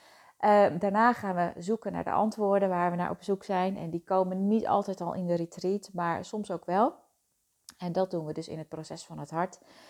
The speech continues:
En dan op de laatste dag gaan we eigenlijk alles wat we tot nu toe, eh, te weten zijn gekomen en ontdekt hebben, gaan we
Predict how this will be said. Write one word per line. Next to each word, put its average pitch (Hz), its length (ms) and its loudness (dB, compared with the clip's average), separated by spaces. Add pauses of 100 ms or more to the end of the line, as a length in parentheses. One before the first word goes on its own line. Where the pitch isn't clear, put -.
(140)
En 202 100 -4
dan 208 140 4
op 202 80 -2
de 175 80 -2
laatste 175 360 4
dag 185 260 0
gaan 170 200 0
we 175 60 0
eigenlijk 170 300 -6
alles 180 360 -2
wat 165 240 -6
we 156 100 -12
tot - 160 -16
nu 180 160 -4
toe, 196 300 -4 (240)
eh, 156 300 -10 (100)
te - 100 -10
weten 180 220 2
zijn 247 180 2
gekomen 226 440 0
en 175 80 -4
ontdekt 170 340 -2
hebben, 185 200 -2
gaan 175 300 -2
we 175 160 4